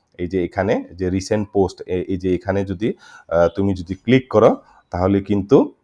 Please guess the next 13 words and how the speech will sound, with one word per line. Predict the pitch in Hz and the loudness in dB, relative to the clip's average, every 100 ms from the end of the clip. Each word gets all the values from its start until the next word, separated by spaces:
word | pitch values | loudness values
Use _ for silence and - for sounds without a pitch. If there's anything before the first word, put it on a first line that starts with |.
| _ _ _ _ _ _ _ | _ _ _ _ _ _ _
আ, | 92 85 80 | -2 0 0
আমরা | 85 87 92 147 - - - - | -2 0 4 4 4 -18 -18 -6
এই | 85 | -4
যে | 78 82 | 0 2
আমাদের | 82 82 87 80 | 2 0 -2 -2
যে, | 85 82 80 | -2 0 0
আ, | - 78 78 - | 0 0 -2 -6
আ, | 69 - | -10 -10
বঙ্গভূমির | 78 73 98 98 95 104 101 | -16 -4 -2 0 -2 -4 -2
প্রতি | 107 104 127 | -2 0 0
মাইকেল | 117 90 98 | 0 -2 -2
মধুসূদন | 98 90 92 95 92 92 | -2 -4 -4 -6 -6 -4
দত্ত, | 90 - 127 | -4 0 -2